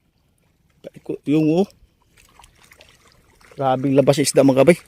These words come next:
Oh. Hmm. Lutangan yung isda, mga kabay, lutangan.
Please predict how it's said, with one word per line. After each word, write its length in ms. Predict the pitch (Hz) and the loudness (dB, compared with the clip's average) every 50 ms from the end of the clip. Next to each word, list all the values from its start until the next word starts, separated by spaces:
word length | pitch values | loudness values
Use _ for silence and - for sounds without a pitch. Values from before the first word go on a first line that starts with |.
| _ _ - - | _ _ -4 0
Oh. 160 | 147 170 - - _ _ _ _ _ _ _ _ _ _ _ _ _ _ _ _ _ _ - - - - - _ _ _ _ _ _ _ _ _ _ _ _ _ _ _ _ _ - - _ _ _ _ _ _ _ _ _ _ _ _ _ _ _ _ _ _ - | 0 0 0 -2 _ _ _ _ _ _ _ _ _ _ _ _ _ _ _ _ _ _ -18 -18 -16 -18 -18 _ _ _ _ _ _ _ _ _ _ _ _ _ _ _ _ _ -20 -20 _ _ _ _ _ _ _ _ _ _ _ _ _ _ _ _ _ _ -12
Hmm. 160 | 139 160 160 - _ _ _ _ _ _ _ _ _ _ _ _ _ _ _ _ _ _ _ _ _ _ _ _ _ _ _ _ _ _ _ _ _ _ _ _ _ _ _ _ _ _ _ _ _ _ _ _ _ _ _ _ _ - | -12 -12 -12 -14 _ _ _ _ _ _ _ _ _ _ _ _ _ _ _ _ _ _ _ _ _ _ _ _ _ _ _ _ _ _ _ _ _ _ _ _ _ _ _ _ _ _ _ _ _ _ _ _ _ _ _ _ _ -20
Lutangan 560 | 131 120 123 123 - 139 147 147 156 165 170 | -18 -16 -10 -4 -2 -2 0 0 0 -2 -2
yung 160 | 165 165 165 | -2 -6 -6
isda, 160 | 160 165 165 160 | -4 0 0 0
mga 240 | 165 160 - 160 | 0 -2 -4 -2
kabay, 160 | 175 214 190 151 | -2 -2 -2 -2
lutangan. 400 | - - 156 165 190 214 214 | -2 -4 -2 -2 -2 -2 -4